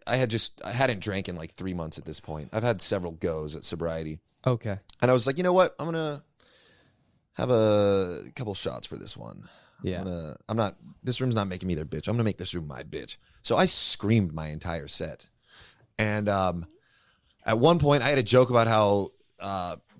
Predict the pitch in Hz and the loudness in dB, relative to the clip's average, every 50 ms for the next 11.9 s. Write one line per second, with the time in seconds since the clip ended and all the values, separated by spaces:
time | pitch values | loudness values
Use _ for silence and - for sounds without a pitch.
0 | - - - 123 117 117 110 107 107 104 - - 104 95 90 - 110 107 95 107 | -8 -4 0 0 2 2 2 2 0 0 -2 -4 -4 -4 -2 0 0 0 0 -2
1 | 85 98 92 90 92 - - 85 78 76 - 90 85 92 85 87 80 87 - - | -2 -2 -2 -2 -2 -4 -6 -8 -8 -8 -8 -6 -6 -6 -6 -6 -6 -8 -8 -8
2 | 92 - 101 90 90 87 90 90 85 85 87 82 85 87 82 76 85 82 82 85 | -8 -6 -4 -4 -4 -2 -4 -4 -2 -2 -4 -2 -2 -4 -4 -4 -4 -4 -2 -2
3 | 87 87 92 - _ _ _ _ _ _ _ _ _ _ 90 95 92 92 90 92 | -4 -4 -8 -14 _ _ _ _ _ _ _ _ _ _ -4 -2 -2 -2 0 -2
4 | 90 87 85 82 - - - - - - - - - - - - - _ _ _ | 0 0 -2 -4 -6 -10 -16 -20 -20 -20 -20 -20 -20 -20 -20 -20 -20 _ _ _
5 | _ _ _ _ - - - 131 131 101 101 95 92 101 92 101 95 92 90 92 | _ _ _ _ -4 -4 -2 -2 -4 -4 -4 -2 -2 -2 -2 -2 -2 -2 -4 -4
6 | - - 104 87 78 95 92 92 - - - - - - 113 123 131 139 139 139 | -4 -4 -4 -4 -2 -4 -4 -4 -6 -10 -16 -14 -10 -8 -6 -6 -4 -6 -6 -8
7 | 135 127 127 113 107 - - - - - 131 131 123 113 98 92 85 78 73 - | -8 -8 -8 -8 -8 -8 -8 -10 -10 -10 -10 -8 -8 -10 -12 -16 -18 -20 -20 -18
8 | - - - - - - 135 131 113 90 95 - - _ _ - - 143 156 160 | -16 -16 -16 -14 0 4 6 6 6 4 0 -8 -14 _ _ -4 0 2 4 4
9 | 160 156 135 117 107 131 131 135 131 - - 110 101 135 123 139 139 131 113 113 | 6 4 4 4 6 6 6 6 6 2 -2 -4 -2 0 2 2 2 2 2 0
10 | 107 90 95 98 107 117 107 - - - - 104 92 - 95 82 92 101 107 110 | 0 0 0 0 2 0 0 -2 -6 -10 -10 -8 -6 -6 -6 0 2 4 4 4
11 | - 113 123 104 98 107 113 107 95 98 92 87 - 85 82 82 82 73 | 4 4 2 4 4 4 4 4 4 4 4 4 2 0 -2 -2 -4 -4